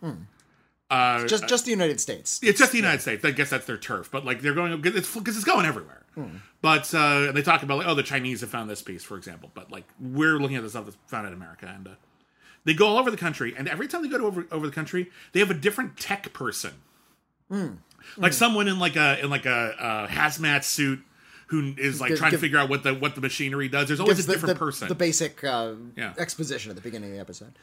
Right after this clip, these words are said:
Speaker 2: And it makes sense that you'd have a lot of them, and they'd just be, whoever is closest would just show up to the thing that day.
Speaker 1: Mm.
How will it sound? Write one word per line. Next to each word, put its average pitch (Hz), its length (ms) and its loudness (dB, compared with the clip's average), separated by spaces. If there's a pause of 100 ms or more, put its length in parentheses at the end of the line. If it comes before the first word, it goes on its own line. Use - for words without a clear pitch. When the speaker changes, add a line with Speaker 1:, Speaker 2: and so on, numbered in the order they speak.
Speaker 2:
And 202 380 6
it 208 100 6
makes 196 220 4
sense 302 280 4
that 226 120 2
you'd 196 120 0
have 170 280 4
a 151 60 0
lot 143 300 6
of 151 100 0
them, 151 340 2
and 131 140 0
they'd 127 100 -2
just 135 140 -6
be, 131 120 -4 (100)
whoever 143 340 0
is 131 120 0
closest 139 540 -4
would 131 100 -6
just 131 200 -6
show 127 320 -4
up 120 180 -4
to 131 120 -6
the 113 160 -4
thing 123 300 -4
that 139 200 2
day. 147 420 0
Speaker 1:
Mm. 113 280 -12